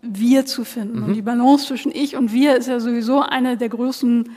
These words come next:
Speaker 1: Herausforderungen,
Speaker 2: Genau,
Speaker 1: die
Speaker 2: ist ja
Speaker 1: Menschen
Speaker 2: starkes
Speaker 1: haben.
Speaker 2: Ich, starkes Wir, das ist ja
Speaker 1: Genau, und
Speaker 2: Teil
Speaker 1: diesen
Speaker 2: des Buches.
Speaker 1: Übergang.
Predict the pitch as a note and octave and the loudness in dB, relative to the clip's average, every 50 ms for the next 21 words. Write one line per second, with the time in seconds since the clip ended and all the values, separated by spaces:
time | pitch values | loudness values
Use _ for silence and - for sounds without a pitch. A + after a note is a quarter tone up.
0 | - - - - - A#3 A3 A3+ A#3 A#3+ A#3+ - - B3 A3+ A3+ A#3 A#3 A3+ A#3+ | -20 -20 -10 -4 -2 0 2 4 4 2 2 0 -2 -4 -2 -2 -2 -2 0 0
1 | A#3 A#3 A3+ A3+ A3+ A#3+ B3 A#3+ A#3 - B3 C4+ - - A3 A#3+ A#3+ B3+ C#4 C#4+ | 2 2 2 2 0 0 0 0 0 0 0 0 2 2 2 4 4 4 4 4
2 | C#4+ G#3+ A#3+ - - - - A#2+ A2+ - G#2+ - - B2 A#2+ D3+ F3 F#3+ G#3+ A#3+ | 4 0 -2 -4 -6 -4 -4 -4 -4 -4 -6 -12 -12 -10 -6 -4 -2 -2 -2 -2
3 | G3 E3 C#3+ C#3+ F#2 B2 - - C#4 C#4 C4+ D4 C4 A3 - - A#3 A3+ G#3+ - | -4 -6 -8 -10 -12 -10 -4 0 2 4 4 2 2 0 -2 -2 -4 -4 -4 -4
4 | - C4+ D4 D#4 D#4 D4+ D4 D4+ C4 A#3 - D3+ - G2+ G#2 B3+ - | 0 2 4 4 4 4 4 4 2 0 0 -2 -4 -6 -6 -8 -10